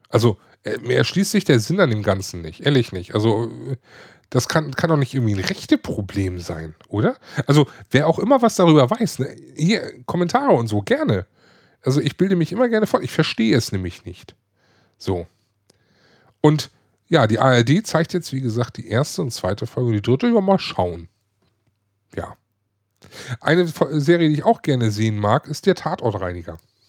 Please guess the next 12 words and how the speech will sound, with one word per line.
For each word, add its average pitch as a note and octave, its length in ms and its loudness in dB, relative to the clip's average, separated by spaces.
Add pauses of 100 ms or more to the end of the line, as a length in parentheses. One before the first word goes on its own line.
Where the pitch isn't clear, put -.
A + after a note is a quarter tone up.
(920)
Ist - 180 0
sogar, A#2 300 2
äh, A2 300 2 (360)
ist B2 140 -2
sogar D#3 220 0
eine A#2 160 2
eigenproduzierte C#3 800 0
von A2 220 -4
N A2 160 -6
D G#2 120 -2
R. G#2 240 0 (1040)
So, G#2+ 320 -2